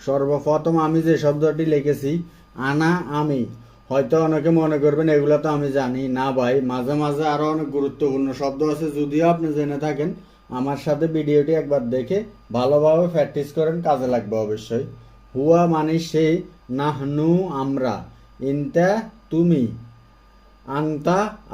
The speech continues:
আপনি, মিনু কে, এস অবলিক শুনো কি, লেশ কেন, কুল্লু সব,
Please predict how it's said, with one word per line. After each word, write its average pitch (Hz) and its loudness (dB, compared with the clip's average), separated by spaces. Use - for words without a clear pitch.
আপনি, 151 -4
মিনু 165 6
কে, 151 4
এস 185 2
অবলিক 151 2
শুনো 160 2
কি, 160 2
লেশ 170 6
কেন, 156 2
কুল্লু 190 8
সব, 160 6